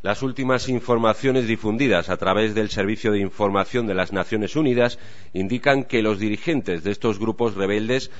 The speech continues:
se han negado a firmar el acuerdo de paz que se está negociando en Accra, Ghana, desde hace varias semanas,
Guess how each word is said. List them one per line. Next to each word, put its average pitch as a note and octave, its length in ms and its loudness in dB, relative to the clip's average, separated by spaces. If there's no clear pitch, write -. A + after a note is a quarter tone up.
se G2+ 160 -4
han C3+ 160 0
negado A#2 340 2
a G2 60 2
firmar G#2 420 0
el C#3 80 0
acuerdo A2+ 480 0
de G2 100 0
paz A#2 300 0
que G#2+ 180 -4
se - 140 -4
está D3 240 -2
negociando C3 720 0
en F2+ 220 -2
Accra, D#2 460 -2
Ghana, F#2 540 0
desde F#2+ 220 -2
hace B2+ 280 0
varias G2+ 380 2
semanas, E2+ 600 0